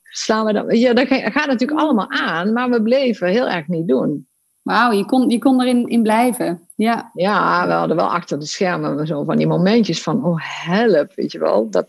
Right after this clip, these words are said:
Speaker 1: dat wel, maar we gingen wel, bleven gewoon trouw aan, eh,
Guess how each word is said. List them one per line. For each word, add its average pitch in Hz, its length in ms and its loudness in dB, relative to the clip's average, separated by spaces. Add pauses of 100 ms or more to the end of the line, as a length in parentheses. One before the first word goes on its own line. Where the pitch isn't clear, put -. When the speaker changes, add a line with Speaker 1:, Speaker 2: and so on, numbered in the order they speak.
(100)
Speaker 1:
dat 226 300 -2
wel, 185 380 0
maar 190 260 -2
we 208 100 -2
gingen 220 280 -2
wel, 254 380 -2 (600)
bleven 226 480 2
gewoon 170 260 -6
trouw 208 360 -2
aan, 147 260 -4
eh, 147 320 -6